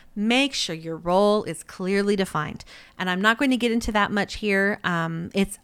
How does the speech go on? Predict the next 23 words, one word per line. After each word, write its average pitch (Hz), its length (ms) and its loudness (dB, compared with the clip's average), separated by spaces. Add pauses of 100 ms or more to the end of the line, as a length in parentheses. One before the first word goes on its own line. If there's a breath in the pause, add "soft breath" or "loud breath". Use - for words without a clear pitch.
all 196 220 0
in 220 100 0
episode 214 340 -2
twenty-three, 196 720 -4 (320 loud breath)
how 185 220 2
to 196 120 -2
share 170 300 0
your 175 220 -2
role 175 260 2
with 180 140 -2
teachers 196 400 -4
and 160 160 -6
let 170 160 -4
them 180 140 -4
know 175 120 -2
what 175 140 -2
it 160 80 -4
is 160 120 -6
that 170 140 -12
you're 175 160 -4
there 160 160 -2
to 160 160 -10
do. 156 280 -6